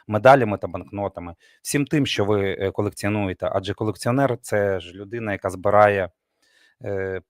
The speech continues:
м, та зберігає певні предмети, що мають для неї якусь цінність та цікавість.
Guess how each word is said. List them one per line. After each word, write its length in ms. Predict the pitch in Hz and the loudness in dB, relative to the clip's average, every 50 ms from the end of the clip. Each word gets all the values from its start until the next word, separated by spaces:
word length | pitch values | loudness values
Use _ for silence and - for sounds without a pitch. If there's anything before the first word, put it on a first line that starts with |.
| _ 113 | _ -12
м, 140 | 107 98 | -12 -10
та 140 | - - 92 | -8 -6 -8
зберігає 500 | 90 92 98 104 101 92 110 113 110 98 | -4 -2 0 0 2 4 4 4 4 4
певні 300 | - - 101 98 101 95 | 4 2 2 2 0 -4
предмети, 480 | - - 101 85 98 107 113 110 - 104 | -4 -6 -6 -4 -2 -2 -2 -2 -4 -10
що 180 | - - - | -14 -12 -12
мають 300 | 95 101 104 104 98 90 | -10 -10 -10 -10 -12 -14
для 120 | 90 92 98 | -16 -18 -16
неї 260 | 101 104 104 101 92 | -14 -12 -12 -12 -12
якусь 300 | 90 - _ 87 - - | -14 -16 _ -20 -20 -20
цінність 360 | - - 113 117 107 98 - | -12 -8 -6 -6 -6 -6 -6
та 80 | - 87 | -8 -8
цікавість. 680 | - - - - 87 85 82 78 78 - - _ | -8 -10 -4 -2 0 0 0 -4 -8 -16 -20 _